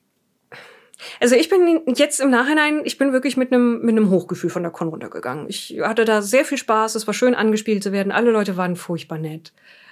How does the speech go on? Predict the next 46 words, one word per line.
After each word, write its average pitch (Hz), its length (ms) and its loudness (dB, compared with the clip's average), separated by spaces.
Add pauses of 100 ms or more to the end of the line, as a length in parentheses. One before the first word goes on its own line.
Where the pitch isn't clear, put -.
(140)
Und 196 260 2
ich 185 120 0
hab 208 80 2
mir 214 120 6
vorher 220 340 4
Sorgen 214 200 4
gemacht, 196 400 0
ob 185 120 -4
Leute 185 240 2
irgendwie 180 800 -2
uns - 300 -8
kacke 190 220 -6
finden 175 640 -2
oder 180 200 -4
sonst 180 260 -6
irgendetwas. 170 400 -6
Aber 185 160 -2
nee, 202 340 4
alle 233 220 0
Leute, 226 220 2
die 208 80 2
auf 196 40 -2
uns 202 140 -2
zugekommen 190 460 -4
sind, 196 180 -2
zwischendurch 277 460 -2
auch 240 140 4
eine 233 100 2
einzelne 226 300 0
Leute, 214 260 0
die 202 80 -8
sagen, 196 560 -2
die 208 80 -4
sagten, 196 280 -2
„Oh, 294 200 4
tolles 233 240 -2
Outfit“, 202 360 -8
oder 196 220 -2
die 190 100 -6
sagten, 196 480 -4
„Hey, 233 300 -2
ich 214 140 -8
mag, 214 180 0
was 208 140 -8
ihr 202 60 0
mö-, 196 500 -2